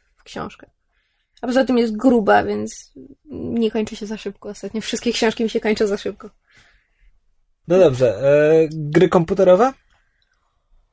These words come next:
Speaker 2: O grach komputerowych nie będzie długo, ale niedawno ukazał się trzeci epizod The Wolf Among Us, tym razem pod tytułem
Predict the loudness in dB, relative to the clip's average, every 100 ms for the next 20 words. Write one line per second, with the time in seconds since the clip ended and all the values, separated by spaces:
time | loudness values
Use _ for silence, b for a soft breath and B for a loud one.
0 | _ _ _ _ _ -8 -2 -2 -2 -2
1 | 0 2 0 0 -2 2 2 2 0 0
2 | 4 4 4 0 4 4 2 0 2 2
3 | 4 2 2 0 2 2 2 0 2 4
4 | 2 -2 -6 -4 -2 -2 -2 -6 2 4
5 | 4 -4 -18 -6 -2 2 2 2 0 2
6 | 2 4 2 0 -8 -4 0 0 0 -6
7 | -12 -12 -8 2 4 4 -2